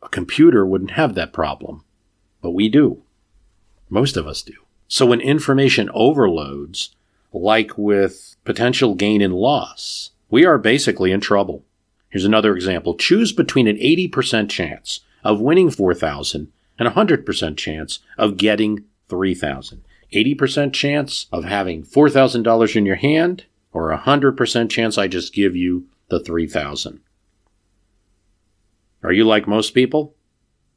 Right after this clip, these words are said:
And I'll include myself in this. I want the certain three thousand in my hand. Risk averse. That's okay. But probability says you gave up a mathematical thirty-two hundred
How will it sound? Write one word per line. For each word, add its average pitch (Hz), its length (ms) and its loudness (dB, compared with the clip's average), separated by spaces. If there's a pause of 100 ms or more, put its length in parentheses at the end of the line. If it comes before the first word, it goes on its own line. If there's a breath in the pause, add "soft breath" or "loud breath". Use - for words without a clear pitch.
(340)
And 87 240 -4
I'll 98 160 0
include 95 340 0
myself 107 400 0
in 117 80 0
this. 131 360 -6 (340)
I 110 100 -2
want 104 240 2
the - 80 -8
certain 101 400 -2
three 104 180 2
thousand 101 380 0
in 85 100 -4
my 85 140 -4
hand. 117 400 -6 (720)
Risk 92 300 -2
averse. 113 640 0 (1000)
That's 92 260 -4
okay. 123 600 -4 (640)
But 104 220 -2
probability 113 840 2
says 92 540 0 (220)
you 120 280 4
gave 135 300 2
up 123 180 0
a 107 60 0
mathematical 113 920 0
thirty-two 123 640 0
hundred 98 500 -2